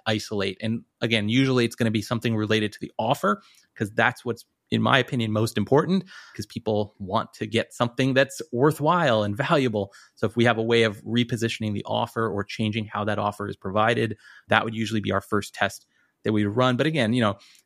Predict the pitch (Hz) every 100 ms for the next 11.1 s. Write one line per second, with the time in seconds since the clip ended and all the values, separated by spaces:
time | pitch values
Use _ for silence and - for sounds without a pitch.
0 | - 139 - 131 131 120 117 123 117 113
1 | 120 - 127 123 - 123 - 117 113 117
2 | 110 117 - 113 107 110 - 139 127 127
3 | 107 113 107 107 - 110 101 98 - -
4 | - 131 139 - 139 127 139 127 123 123
5 | 117 117 117 120 110 107 120 110 107 -
6 | 107 98 104 101 - 135 - - 120 127
7 | 113 113 113 104 101 101 104 98 - -
8 | 170 175 170 - - _ - 120 117 117
9 | 110 _ _ - 110 104 - 113 123 -
10 | 117 113 104 107 101 101 101 113 139 147
11 | 135